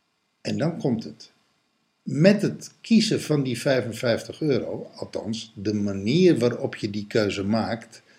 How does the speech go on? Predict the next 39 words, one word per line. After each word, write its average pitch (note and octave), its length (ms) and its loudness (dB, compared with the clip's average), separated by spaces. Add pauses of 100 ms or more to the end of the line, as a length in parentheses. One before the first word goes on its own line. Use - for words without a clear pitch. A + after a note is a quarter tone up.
(140)
namelijk G2+ 580 -4 (720)
door A2 340 0
in D#3+ 200 2
je - 100 2
angst C3+ 300 -4
te A#2 100 -6
gaan G#2+ 160 -6
zitten, G2+ 500 -4 (140)
door A2 180 2
jezelf A#2 360 2
te - 140 -4
vergelijken G#2+ 600 -2
met G#2 140 -6
de G#2 80 -8
markt, F#2+ 640 -10
door G#2+ 280 -2
t-, - 180 -20
voor G2 260 -6
mensen C#3+ 420 2
te A#2 140 -2
denken A#2+ 440 2
en G#2 120 -8
te G2+ 120 -10
denken, G#2 420 -2 (640)
"Dit C3 220 0
gaan A2+ 180 -2
mensen G#2+ 340 -4
niet F#2 140 -16
betalen." C3+ 640 -2 (120)
<clears throat> E3+ 420 8 (340)
En F#3+ 140 6
de D#3 80 6
overtuiging, A#2+ 680 0
ja, A2+ 180 -4
weet G2+ 200 -4
je, - 160 -8
en A2+ 160 -6
bovendien, A2+ 640 -2 (680)
eh, G#2+ 300 -2